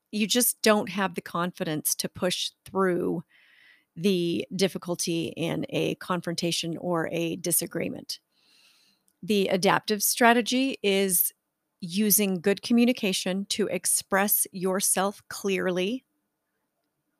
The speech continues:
honestly, without equivocation, in an effort to decrease the potential for conflict or disagreement,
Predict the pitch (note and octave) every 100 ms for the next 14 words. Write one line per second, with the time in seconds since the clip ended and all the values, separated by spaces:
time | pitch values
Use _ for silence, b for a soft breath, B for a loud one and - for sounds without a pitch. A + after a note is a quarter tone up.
0 | _ G3+ G3 F#3+ - - F#3+ G3+ C4 _
1 | _ _ _ _ _ _ _ _ - G#3
2 | G3 - - - F#3 G3+ - A#3+ - A#3
3 | A3 B3+ A3 F3+ - F#3 A#3+ - _ _
4 | _ _ _ _ _ _ _ _ - G3+
5 | F#3+ G3 G3 B3 G#3 - - G3+ F#3+ F#3
6 | F3 - _ _ _ _ _ _ _ _
7 | _ - _ F3 E3 A#3+ B3+ - A#3+ A3+
8 | - - G#3+ G#3 F#3 G3 G3 F#3 - F3
9 | F#3 F#3+ - - D#3+ E3+ F3+ - F3+ F3
10 | G3+